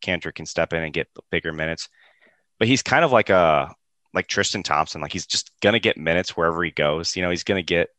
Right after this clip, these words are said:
backup minutes no matter where he's at. That eighteen to twenty some minute range, twenty-two minute range.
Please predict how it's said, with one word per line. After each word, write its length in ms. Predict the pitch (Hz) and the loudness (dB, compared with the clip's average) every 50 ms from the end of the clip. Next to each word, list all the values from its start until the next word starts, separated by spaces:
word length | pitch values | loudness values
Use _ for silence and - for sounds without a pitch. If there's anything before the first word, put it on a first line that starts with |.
| _ - | _ 0
backup 340 | - 78 80 - - 95 - | 2 2 2 2 0 -2 -2
minutes 500 | 85 95 92 95 98 - - - - - | -2 -2 -2 -2 -2 -4 -6 -6 -6 -6
no 100 | - 92 | -6 -4
matter 260 | 87 90 87 85 82 | -2 0 0 0 -2
where 180 | 80 80 82 85 | -2 0 -2 0
he's 220 | 87 85 80 - | -2 -4 -4 0
at. 240 | 82 80 80 82 - - _ _ _ _ _ _ _ _ _ _ | 2 2 2 2 0 -2 _ _ _ _ _ _ _ _ _ _
That 160 | - 90 87 - | -2 -2 0 2
eighteen 420 | - 92 - - - - 92 92 87 | 0 0 -2 -2 -6 -6 -4 -2 -2
to 80 | 85 | -4
twenty 460 | - - - 90 87 87 87 87 82 - _ _ _ _ _ _ _ _ _ - | -4 -4 -4 -4 -2 -2 -2 -4 -6 -8 _ _ _ _ _ _ _ _ _ -12
some 300 | - - - 90 87 85 | -6 -2 0 0 0 0
minute 240 | 87 90 90 - - | -2 -2 -2 -2 -2
range, 440 | 76 85 82 85 92 98 107 - - | 0 0 0 0 0 -2 -6 -10 -8
twenty-two 380 | - 98 92 87 - - 90 85 | -8 -6 -6 -6 -6 -6 -6 -4
minute 220 | 87 87 87 - | -2 -2 -4 -4
range. 400 | - 85 82 87 98 104 - - | -4 -4 -4 -4 -6 -8 -12 -14